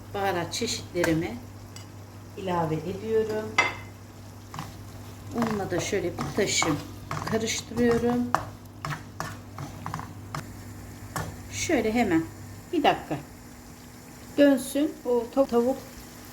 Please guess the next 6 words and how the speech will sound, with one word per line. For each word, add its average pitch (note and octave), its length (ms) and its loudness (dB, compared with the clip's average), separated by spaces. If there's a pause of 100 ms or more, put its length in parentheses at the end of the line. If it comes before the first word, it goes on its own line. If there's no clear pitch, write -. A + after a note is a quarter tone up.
(360)
e, E3 320 4 (800)
baharat A#3 380 6 (580)
sosunu A#3 340 4 (140)
içine G#3+ 240 2
alsın. - 380 2 (1900)
Evet, F#3+ 260 8